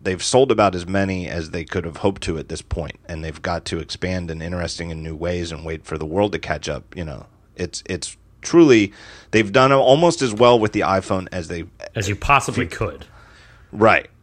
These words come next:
Speaker 1: Like, if you said in two thousand seven, when they came out with it, "What's the best case scenario for the next seven years?"
Speaker 2: Right.
Speaker 1: It almost, it's almost as though that they've, they've hit that,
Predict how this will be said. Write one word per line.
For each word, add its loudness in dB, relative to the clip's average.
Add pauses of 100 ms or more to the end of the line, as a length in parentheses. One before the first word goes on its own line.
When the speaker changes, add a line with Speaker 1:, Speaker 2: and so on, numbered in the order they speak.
(140)
Speaker 1:
Like, -4
if -4
you -4
said 2
in -4
two 0
thousand 4
seven, 0
when -10
they -10
came -2
out -2
with -12
it, -12
"What's 2
the 0
best -2 (140)
case -2
scenario -2
for -6
the -8
next -4
seven 0
years?" -10
Speaker 2:
Right. -4 (640)
Speaker 1:
It 0
almost, 4
it's 0
almost 0
as -2
though 6
that -2
they've, -8
they've -6
hit -4
that, -12